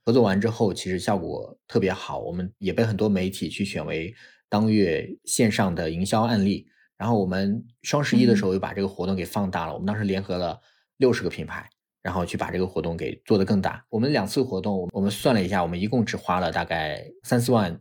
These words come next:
Speaker 1: 人民币的一个费用，带来了两三千万的一个话题量，也给我们所有合作的品牌，包括我们带来比较多的一个免费的流量。就是在二零二零年，我们觉得做联名做得最有趣的一次活动。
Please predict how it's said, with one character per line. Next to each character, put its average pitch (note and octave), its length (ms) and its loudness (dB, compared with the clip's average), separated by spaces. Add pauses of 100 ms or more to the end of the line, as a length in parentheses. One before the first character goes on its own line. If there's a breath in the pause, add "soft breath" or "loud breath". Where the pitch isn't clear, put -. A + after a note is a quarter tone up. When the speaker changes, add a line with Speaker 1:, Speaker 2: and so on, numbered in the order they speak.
(100)
Speaker 1:
人 F2 140 -4
民 G2+ 160 4
币 G#2+ 100 2
的 F2 160 0
一 D#2+ 80 -4
个 E2+ 320 -4
费 A2+ 160 4
用， D#2+ 220 -4 (300)
带 G2+ 180 2
来 E2 160 0
了 D#2+ 280 -4 (140 soft breath)
两 F2 220 0
三 G#2+ 180 2
千 A#2 160 4
万 A2 160 6
的 F2 100 2
一 D#2 100 0
个 D#2+ 420 0
话 - 200 0
题 - 220 -4
量， E2+ 300 -2 (260)
也 F#2+ 200 2
给 E2+ 400 0
我 F#2+ 100 -2
们 F2+ 160 -2
所 G2+ 200 0
有 G#2 140 4
合 G2 180 -2
作 G#2+ 140 2
的 F#2+ 60 2
品 - 180 -8
牌， F2 240 -8
包 G#2 120 0
括 A#2 180 4
我 - 120 -2
们 - 240 -14 (360 soft breath)
带 F#2+ 160 2
来 E2 280 -2 (120)
比 F2 100 -2
较 F#2 160 4
多 G#2 180 6
的 F#2+ 120 4
一 D#2+ 80 -2
个 D#2 360 -2
免 F2+ 160 0
费 G#2 120 -2
的 F2 120 0
流 D#2 160 -4
量。 F2 220 -4 (340)
就 G2+ 120 -4
是 F#2+ 120 -2
在 G2 180 0
二 A#2+ 200 2
零 F#2+ 140 2
二 A2+ 100 2
零 F#2+ 120 2
年， F#2+ 140 2
我 D#2+ 60 -4
们 E2 80 -6
觉 F2+ 160 0
得 F#2+ 80 2
做 C3+ 180 4
联 F#2+ 220 2
名 F2 280 -6
做 A2+ 120 2
得 F#2+ 80 2
最 B2+ 160 0
有 G2 140 2
趣 - 200 -8
的 D#2 140 -4
一 - 60 -8
次 - 140 -10
活 - 200 -8
动。 - 160 -16